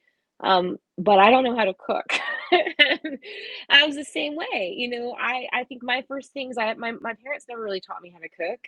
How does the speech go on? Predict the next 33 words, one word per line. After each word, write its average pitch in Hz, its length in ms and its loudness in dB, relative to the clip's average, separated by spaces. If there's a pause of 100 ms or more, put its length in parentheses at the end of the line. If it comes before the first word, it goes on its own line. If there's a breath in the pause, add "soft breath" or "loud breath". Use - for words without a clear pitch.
I 180 180 2
learned 202 320 -2
how 202 100 2
to - 100 -2
cook, 208 300 -2
you 208 280 -4
know, 175 80 -2
with 190 160 0 (140)
frozen 202 420 0
chicken 208 360 -4
fingers 180 380 -2
on 180 160 -2
a, 175 180 -4 (300)
on 190 160 0
a, 175 80 -2 (140)
you 190 120 -4
know, 175 260 0
in 196 80 -2
a 190 80 0
sheet, - 420 -2 (180)
throwing 214 240 2
those 202 160 4
into 202 140 -2
the 190 160 2
oven, 190 300 0
which 180 140 -8
I 180 120 2
still 180 420 -2
often 175 360 -6
burned 180 400 -2
when 190 120 -4
I 170 80 -2
was - 280 -4